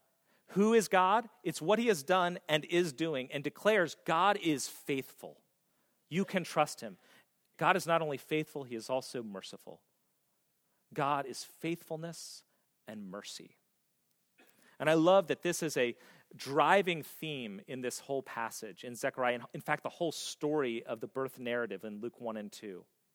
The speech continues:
In verse seventy-two and verse seventy-eight, in both the first half and the second half,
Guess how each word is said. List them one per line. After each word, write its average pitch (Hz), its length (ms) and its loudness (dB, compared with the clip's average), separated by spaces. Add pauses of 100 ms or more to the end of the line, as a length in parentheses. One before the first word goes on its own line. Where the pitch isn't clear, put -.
(1120)
In 156 80 -2
verse 185 160 2
seventy-two 202 600 4
and 160 80 -2
verse 165 160 -2
seventy-eight, 156 480 0
in 131 180 -6
both 160 220 4
the 135 80 -8
first - 300 -2
half 165 240 4
and 143 80 -8
the 123 40 -6
second 143 320 -2
half, 110 260 -4